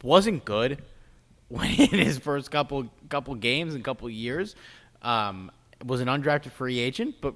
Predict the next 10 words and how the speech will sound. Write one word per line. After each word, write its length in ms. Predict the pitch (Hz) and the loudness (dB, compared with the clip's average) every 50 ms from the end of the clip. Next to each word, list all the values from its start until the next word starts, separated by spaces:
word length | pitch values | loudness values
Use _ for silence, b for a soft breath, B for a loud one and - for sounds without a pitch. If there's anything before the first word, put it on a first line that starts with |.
| 117 131 | -6 -6
really 380 | 123 127 135 156 196 214 240 254 | -2 2 4 6 6 6 4 4
came 300 | - - 208 208 202 202 | 2 0 0 0 0 0
into 160 | 196 180 180 | 0 2 2
his 160 | 175 165 143 | 2 2 2
own 300 | 170 180 175 139 123 113 | 2 2 2 0 0 0
as 300 | 110 110 113 113 110 98 113 | 0 0 2 2 0 0 0
a, 340 | 113 110 107 107 104 95 - b b b b b b b b b | 0 0 0 0 -2 -4 -8 b b b b b b b b b
a 140 | - 131 139 | -8 -6 -6
starting 580 | 117 - - - 139 131 143 160 165 170 165 156 | -6 -6 -2 2 4 4 6 4 4 0 -2 -4
caliber 840 | - - - 131 143 147 147 139 123 110 117 110 110 107 107 101 - | -4 0 2 4 4 4 4 2 0 0 -2 -2 -2 -2 -4 -6 -10